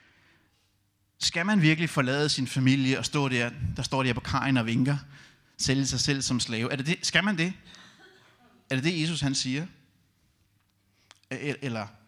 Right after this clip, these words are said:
er det ikke godt nok bare at være brandmand? Og for mig, så må jeg bare sige, det handler ikke om det her med, om det, om det er okay. Er det ikke godt nok? Det er slet ikke det, spørgsmålet går på. Mit mål med de her ting, jeg siger,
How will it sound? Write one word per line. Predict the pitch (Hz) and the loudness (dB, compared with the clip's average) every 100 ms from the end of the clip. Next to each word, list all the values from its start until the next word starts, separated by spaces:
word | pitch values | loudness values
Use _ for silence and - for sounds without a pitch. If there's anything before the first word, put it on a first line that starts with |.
| _ _ _ - | _ _ _ -16
er | - | -8
det | 147 | -6
ikke | 165 | -6
godt | 170 175 | -8 -6
nok | 160 - | -8 -6
bare | 123 135 104 | -6 -4 -4
at | 107 - - _ _ _ _ _ - | -6 -12 -20 _ _ _ _ _ -10
være | 104 | -8
brandmand? | 107 139 110 131 - - _ _ _ _ _ _ _ _ _ _ _ _ - - _ - - _ _ - _ _ _ _ _ _ _ _ _ - _ - | -8 -6 -8 -10 -16 -20 _ _ _ _ _ _ _ _ _ _ _ _ -20 -20 _ -20 -20 _ _ -20 _ _ _ _ _ _ _ _ _ -20 _ -4
Og | |
for | 143 | 0
mig, | 156 185 196 | 4 4 4
så | 202 | 2
må | |
jeg | 185 | 2
bare | 156 170 | 2 -2
sige, | 175 | -2
det | 156 165 | 4 6
handler | 165 185 185 | 6 4 0
ikke | 170 | 0
om | 139 131 | -2 0
det | 147 | 0
her | 151 | 0
med, | 127 147 - | 0 -2 -6
om | 127 | -6
det, | 131 135 | -4 -4
om | 131 120 | -6 -4
det | 147 | -4
er | |
okay. | 139 135 131 156 - - _ - | -4 -4 -4 -4 -8 -18 _ -10
Er | |
det | 120 | -8
ikke | 131 | -4
godt | 131 127 | -4 -2
nok? | 113 135 - - _ _ - | -2 -4 -10 -20 _ _ -6
Det | 127 | -4
er | |
slet | 135 | -4
ikke | 170 - | -6 -4
det, | 156 196 - - _ - | -6 -8 -16 -20 _ -16
spørgsmålet | - 127 - 117 | -8 -6 -6 -6
går | 110 139 | -6 -8
på. | 139 117 | -8 -4
Mit | 143 170 | -2 0
mål | 180 151 | 0 0
med | 131 127 | -2 -2
de | 160 | -2
her | 143 | -2
ting, | 139 139 | -2 -2
jeg | 131 | -2
siger, | 120 127 135 | -2 -4 -6